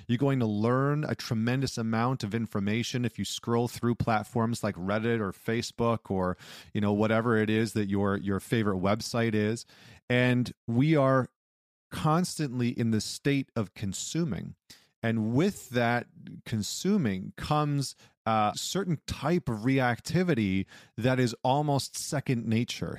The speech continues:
you know, that's almost at an unconscious or subconscious level. And it's not even a conscious thought process. You don't, most of the time, you're not even thinking about how you are reacting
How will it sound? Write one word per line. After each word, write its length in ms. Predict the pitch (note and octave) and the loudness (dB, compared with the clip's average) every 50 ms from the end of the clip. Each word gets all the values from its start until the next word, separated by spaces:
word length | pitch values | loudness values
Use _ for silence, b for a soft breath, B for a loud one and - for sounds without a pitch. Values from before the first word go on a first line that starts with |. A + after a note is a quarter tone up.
| - | -4
you 140 | - A2+ G#2+ | -2 0 2
know, 160 | G#2+ A2 G#2+ | 2 2 2
that's 180 | G#2+ A#2+ - - - - | 2 0 -2 -2 -2 0
almost 400 | B2+ C#3+ D#3+ E3 D3+ C3+ - - | 2 2 2 0 0 -2 -2 -2
at 80 | B2+ | -2
an 160 | A2 A2 G#2+ B B B B B B | 0 0 -2 B B B B B B
unconscious 680 | B2+ C3 D3 D3 - - C#3+ C3+ C3 B2 - C3 - - | 0 0 0 -2 -2 -2 0 0 0 0 -2 -6 -4 -4
or 60 | G#2+ | -4
subconscious 720 | - - - C3+ B2 - - B2+ B2 A#2 - G#2+ G2+ - - | -4 -2 -4 -4 -4 -2 -2 0 0 0 -2 -4 -8 -6 -2
level. 460 | A2+ A#2+ C3+ D3+ C3 A2 G#2 G2 - - | 0 0 0 0 0 0 -2 -2 -2 -4
And 140 | - A2+ | -4 -4
it's 100 | A2+ - | -4 -2
not 120 | - C#3+ C#3+ | -2 0 0
even 160 | D3 C3 B2+ | 0 0 0
a 60 | A2+ | -2
conscious 520 | - - - C3+ B2+ B2 - - A2+ - - | -4 -4 -4 -2 -2 -2 -2 -4 -4 -4 -4
thought 320 | - - A#2+ A#2 G#2 - | -2 0 0 0 0 -2
process. 640 | - - F#2+ E2+ D#2+ - - C2+ C2 C2 B1+ - - | -2 0 0 0 -2 -4 -6 -6 -6 -6 -6 -4 -4
You 60 | A2+ | -2
don't, 260 | G#2+ C3 C3 C3+ C3 B B B B B | 0 0 0 0 -2 B B B B B
most 240 | C3+ D3 D#3+ - - | 0 2 2 2 0
of 40 | D3 | -2
the 40 | |
time, 240 | B2 - - B2+ B2+ | -2 0 -2 -2 0
you're 80 | A#2+ A#2 | 2 2
not 160 | A#2+ B2 B2 | 2 2 2
even 160 | A#2 A2 G#2+ | 2 2 0
thinking 680 | G2 - - - - C#3 C#3+ C#3+ - A#2 G#2 G#2 G2+ F#2 b b b b b b b | -2 -6 -6 -2 0 0 0 0 0 0 2 0 0 -4 b b b b b b b
about 400 | - A2+ A2 A#2 A2 A2+ A2+ A2 - _ _ _ - - - - - - | -2 0 2 2 2 2 2 -2 -6 _ _ _ -10 -10 -8 -8 -10 -10
how 300 | - - - C#3 B2+ B2+ | -8 -2 2 2 4 4
you 340 | B2+ A#2 A#2+ B2 A#2+ A#2+ A#2+ | 4 4 4 4 2 2 2
are 180 | - A2 G#2+ G#2 | 2 2 2 2
reacting 920 | G#2 G#2+ G2+ G#2 G#2 B2 C3 D#3 D3 - - - G2+ F#2+ F2 E2+ F2 G2+ | 2 2 2 2 2 2 2 2 0 -2 -6 -6 -6 -6 -4 -6 -8 -12